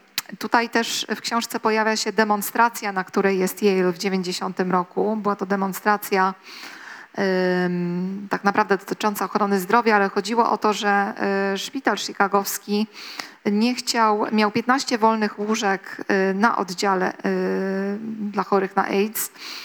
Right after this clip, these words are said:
Y, jednak nie przyjmował kobiet, ponieważ, jak argumentowali, nie byli w stanie, y, pomieścić tam, y, łazienki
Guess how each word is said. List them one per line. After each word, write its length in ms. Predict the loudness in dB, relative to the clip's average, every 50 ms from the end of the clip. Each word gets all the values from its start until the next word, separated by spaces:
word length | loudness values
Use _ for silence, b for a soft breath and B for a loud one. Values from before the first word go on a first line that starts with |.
| B B B B _ 0
Y, 460 | 0 2 2 2 2 2 0 -2 -4 -6 -10 _ _ _ 0
jednak 360 | 2 2 2 2 0 0 0
nie 80 | -2
przyjmował 480 | -2 0 0 2 2 4 4 4 2 2
kobiet, 440 | 2 2 0 2 4 2 2 0 0
ponieważ, 380 | -2 -2 -2 -2 -2 -2 -4
jak 200 | -6 -6 -2 0
argumentowali, 680 | 0 0 2 2 0 0 0 -2 -2 0 0 0 0 0
nie 140 | -2 -4 -2
byli 220 | -4 -4 -4 -6
w 60 | -8
stanie, 460 | -8 -6 -4 -2 -2 0 0 0 -2 -4 B B B B B B B B B B -2 0
y, 140 | 2 2
pomieścić 640 | 2 2 0 2 2 2 0 -2 -4 -8 -10 -10 -4
tam, 320 | -2 0 0 2 0 -2
y, 40 | -2 -2 -2 -2 0 -2 -2 -4 -4 -4 -6 -6 -4 -2
łazienki 640 | 0 0 2 2 2 2 2 2 -2 -4 -8 -8 -6